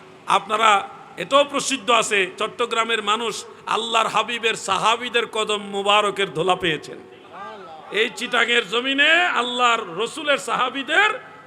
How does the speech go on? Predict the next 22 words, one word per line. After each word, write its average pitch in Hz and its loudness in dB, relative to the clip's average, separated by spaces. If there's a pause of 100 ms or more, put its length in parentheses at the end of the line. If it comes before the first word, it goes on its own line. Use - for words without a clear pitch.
(360)
কদমের 214 0
ধোলা 196 2
লেগেছে। 175 -2
হযরত 202 -2
সাদ 226 2
ইবনে 233 -2
আবি 214 0
ওয়াক্কাস 214 2 (300)
রাদিয়াল্লাহু 220 0
আনহু 220 -2
যখন 208 -6
চীন 254 -6
দেশে 233 0
যায়, 175 0 (360)
সে 202 -2
চীন 233 -6
দেশে 220 -2
যাওয়ার 196 4
সময় 196 0 (320)
তিনি 202 -4
এই 196 4
চট্টগ্রামের 190 -2